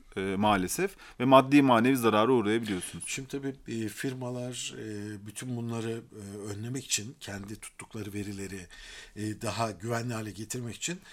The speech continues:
Speaker 2: e, şirketlerle, yazılım şirketleriyle çalışıyorlar. E, bu noktada çalışmalar yapılıyor. Ama son günlerde gördüğüm bir de,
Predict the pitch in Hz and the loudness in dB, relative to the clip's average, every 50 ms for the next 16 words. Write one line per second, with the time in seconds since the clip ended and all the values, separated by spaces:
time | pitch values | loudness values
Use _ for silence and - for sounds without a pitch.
0 | - - - _ - 131 131 127 120 - 165 160 160 156 135 143 - 104 101 92 | -20 -20 -20 _ -6 -4 -4 -2 0 0 0 0 2 0 0 0 -2 -6 -4 -4
1 | 110 127 131 123 113 127 135 127 - - - - - 98 92 - - 104 120 160 | -4 -2 -2 -2 -2 -2 -2 -2 -4 -6 -8 -8 -10 -12 -12 -12 -12 -10 -8 -6
2 | 170 - 127 123 117 117 - - 135 107 90 85 82 117 135 - - - - - | -6 -4 -4 -4 -2 -2 -2 -2 -2 -2 -4 -6 -10 -12 -12 -14 -16 -18 -20 -20
3 | - - - - 110 110 107 104 101 104 113 123 120 113 - - 120 110 110 123 | -20 -18 -12 -8 -4 -4 -4 -4 -4 -4 -4 -4 -4 -4 -6 -8 -10 -8 -6 -6
4 | 123 - 117 113 113 - - - 120 120 120 123 104 98 95 - - 113 139 170 | -6 -4 -4 -4 -2 -4 -4 -4 -6 -6 -6 -6 -6 -8 -10 -12 -12 -10 -8 -8
5 | 180 175 170 175 - - 185 208 208 220 202 196 185 170 156 127 143 151 160 156 | -6 -6 -4 -4 -4 -4 -6 -8 -8 -6 -4 -4 -2 -4 -4 -6 -6 -6 -6 -6
6 | 170 143 135 151 156 160 156 | -8 -10 -8 -8 -8 -8 -8